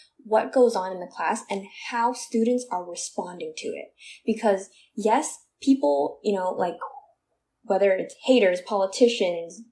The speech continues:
parents, whatever, they can say stuff about the class, but they're not the ones actually taking the course. And hearing anecdotes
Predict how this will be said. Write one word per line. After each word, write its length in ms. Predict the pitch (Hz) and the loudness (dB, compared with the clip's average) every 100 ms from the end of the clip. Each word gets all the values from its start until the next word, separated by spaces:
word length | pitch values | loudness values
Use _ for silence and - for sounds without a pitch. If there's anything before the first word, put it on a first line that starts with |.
| _ - | _ -10
parents, 540 | - 240 214 185 175 | -2 2 2 0 -2
whatever, 360 | 208 196 185 165 | 0 2 2 0
they 120 | 185 | 0
can 200 | 240 320 | 2 0
say 260 | 277 202 180 | 0 -2 -4
stuff 280 | 196 - 214 | -4 -2 -2
about 200 | 202 175 | -2 -4
the 80 | 175 | -6
class, 320 | - 165 226 - | -6 -6 -4 -2
but 140 | - | 2
they're 180 | 202 226 | 4 4
not 180 | 277 294 | 0 0
the 60 | |
ones 300 | 220 180 180 - | 0 0 -4 -8
actually 360 | 170 - 175 | -8 -10 -12
taking 360 | - 170 - 170 | -10 -10 -10 -16
the 80 | - | -14
course. 500 | - - - - _ _ - - - | -14 -14 -16 -20 _ _ -20 -20 -6
And 300 | 208 196 190 220 | -4 -2 -4 -8
hearing 680 | - - 269 277 285 285 294 320 _ _ _ _ _ _ _ _ _ - | -10 -4 -2 -2 -4 -12 -16 -20 _ _ _ _ _ _ _ _ _ -10
anecdotes 680 | 202 214 226 214 220 220 - | -2 0 0 0 -4 -8 -20